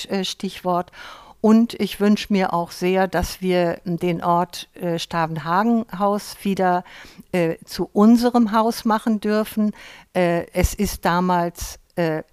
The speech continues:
ohne den Kommunalverein und sein wirklich erbittertes <laughs> Engagement, hätte es das Haus gar nicht mehr gegeben, dann wär's platt gemacht worden. Und, äh, das war immer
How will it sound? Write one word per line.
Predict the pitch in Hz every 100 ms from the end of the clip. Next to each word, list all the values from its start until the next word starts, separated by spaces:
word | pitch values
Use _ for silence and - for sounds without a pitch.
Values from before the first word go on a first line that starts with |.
| -
ohne | 196 214 214
den | 180 180
Kommunalverein | - 175 175 170 190 240 233 196 196
und | - 180
sein | - 175 170 170
wirklich | 170 - 165 -
erbittertes | 165 151 233 254 220 - - -
<laughs> | -
Engagement, | 151 185 185 175 170 170 208 247 - - -
hätte | - 220 233
es | - -
das | - 180
Haus | 180 175 -
gar | 165
nicht | 160 160
mehr | 147 143
gegeben, | 156 - 170 233 262
dann | 190 170
wär's | 160 156
platt | - 185 -
gemacht | - 220 214 -
worden. | 208 202 202 214 - - - - -
Und, | - 196 180 - - 180 -
äh, | - 165 175
das | 180 175 -
war | 175 170 220 254
immer | 220 220 214 208